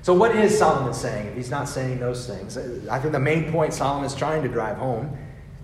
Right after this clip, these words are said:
he's telling his son that sin, sexual sin in particular, is too dangerous to flirt with. It's too dangerous to flirt with. He says its consequences are too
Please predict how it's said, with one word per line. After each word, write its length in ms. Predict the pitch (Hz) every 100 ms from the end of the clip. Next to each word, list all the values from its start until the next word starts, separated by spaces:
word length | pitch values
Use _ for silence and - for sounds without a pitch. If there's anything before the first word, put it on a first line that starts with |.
| -
he's 160 | - 147
telling 300 | 165 165 160
his 100 | 151
son 480 | - 165 131 113 - - - - -
that 200 | 127 -
sin, 840 | - 170 196 226 208 - - - - - - - -
sexual 560 | - - 190 - 196 202
sin 280 | - 170 180
in 120 | -
particular, 720 | 151 - 170 185 190 190 - - - - - -
is 320 | 147 135 - -
too 180 | 180 156
dangerous 680 | 143 139 117 101 90 - -
to 80 |
flirt 380 | - 113 107 87
with. 180 | - - - - - - - - - - - - - - - - - - -
It's 160 | 120
too 200 | - 175
dangerous 480 | 170 147 131 120 -
to 40 |
flirt 320 | - - 107 95
with. 240 | 95 - - - - -
He 140 | 180
says 260 | 175 165 160
its 240 | 156 143
consequences 920 | - 170 180 170 151 135 120 117 113 120
are 200 | 131 135
too 220 | 165